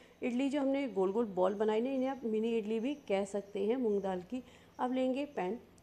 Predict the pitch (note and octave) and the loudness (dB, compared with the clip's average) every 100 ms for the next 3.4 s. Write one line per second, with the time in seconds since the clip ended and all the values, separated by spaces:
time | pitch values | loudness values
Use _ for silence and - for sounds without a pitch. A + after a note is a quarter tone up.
0 | - E4+ F#4 E4 C#4+ C4 B3+ B3+ B3+ C4+ | -12 -4 0 2 2 2 4 2 0 -2
1 | C#4 C4 D#4 C#4 G3+ G#3 G#3+ A#3 A#3+ B3 | -4 -4 -4 -4 -2 -2 -2 -2 -2 -4
2 | - B3+ A#3+ A#3 A#3+ A#3 C4 - F3 F3 | -2 2 2 2 0 -2 -6 -2 -2 0
3 | F#3 F#3+ A#3+ | 0 -2 -2